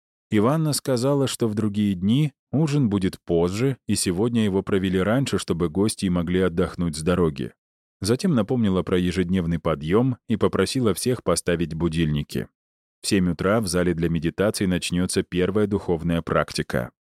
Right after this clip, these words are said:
Аля выдала каждой гостье буклет с расписанием на последующие дни. Марина, бегло пробежав взглядом программу,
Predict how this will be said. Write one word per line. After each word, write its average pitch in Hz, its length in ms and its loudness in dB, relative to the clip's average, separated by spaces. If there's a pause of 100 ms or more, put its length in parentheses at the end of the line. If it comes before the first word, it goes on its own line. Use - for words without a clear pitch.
(400)
Аля 143 220 4
выдала 95 320 2
каждой 85 380 0
гостье 90 400 0
буклет 87 420 -2
с - 60 -6
расписанием 101 720 0
на 110 100 2
последующие 82 800 -2
дни. 76 300 -4 (640)
Марина, 135 320 2
бегло 101 320 0
пробежав 87 500 0
взглядом 90 520 0
программу, 107 640 0